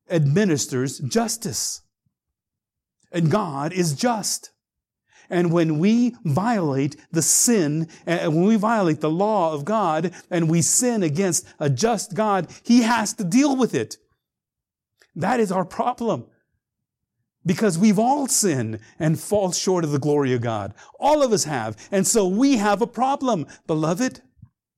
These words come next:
And that's what the cross is all about. Jesus took my place on the cross. That's the message. That's the good news. "For I decided to know nothing among you except Jesus Christ and him crucified.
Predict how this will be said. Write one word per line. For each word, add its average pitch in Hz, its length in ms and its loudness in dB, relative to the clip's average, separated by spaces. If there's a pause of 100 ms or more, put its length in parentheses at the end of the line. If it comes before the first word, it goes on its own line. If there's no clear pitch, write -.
(680)
And 147 220 -4
that's 170 220 -8
what 170 100 -14
the - 80 -8
cross - 400 -14
is 135 140 -12
all 127 160 -8
about. 123 480 -10 (760)
Jesus 131 680 -2 (300)
took - 280 -4
my 165 100 -4
place - 560 -10 (300)
on 110 200 -2
the 104 60 -8
cross. - 580 -16 (880)
That's 131 360 -6
the 135 120 -4
message. 117 520 -8 (220)
That's 160 320 -8
the 147 120 -8
good 127 220 -6
news. 123 400 -8 (280)
"For 170 200 -2
I 156 100 -2
decided 139 600 -2
to 139 120 -8
know 127 160 -6
nothing 160 340 -4
among 165 300 -2
you 123 140 -6
except 120 360 -10
Jesus 135 360 -8
Christ 107 380 -12 (240)
and 120 140 -6
him 107 140 -6
crucified. 101 640 -12